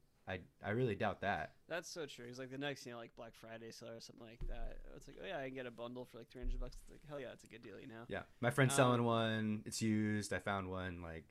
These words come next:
Speaker 2: Yeah.
Speaker 1: yeah.
Speaker 2: That is true. Yeah. It's the,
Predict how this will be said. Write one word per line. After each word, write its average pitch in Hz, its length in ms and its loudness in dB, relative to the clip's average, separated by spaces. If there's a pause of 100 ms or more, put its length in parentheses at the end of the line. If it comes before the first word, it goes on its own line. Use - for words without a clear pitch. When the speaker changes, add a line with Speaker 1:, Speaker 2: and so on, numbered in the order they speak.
(260)
Speaker 2:
Yeah. 156 120 -16
Speaker 1:
yeah. 92 180 0 (460)
Speaker 2:
That 220 180 2
is 240 240 -2
true. 120 400 -10
Yeah. 113 220 -8
It's - 380 -16 (1500)
the, 135 440 -4